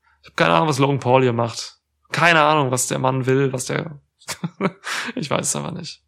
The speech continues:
Ähm, ich geb dir aber einen Tipp, ähm, ich sage,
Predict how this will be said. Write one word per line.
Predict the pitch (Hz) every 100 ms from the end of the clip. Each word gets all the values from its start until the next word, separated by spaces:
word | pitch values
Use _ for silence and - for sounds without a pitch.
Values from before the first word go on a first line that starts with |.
| _ - -
Ähm, | 143
ich | 143
geb | - 170
dir | 156
aber | 139
einen |
Tipp, | 123 175 -
ähm, | 139 135 131
ich | 127
sage, | - 139 139 135 135 131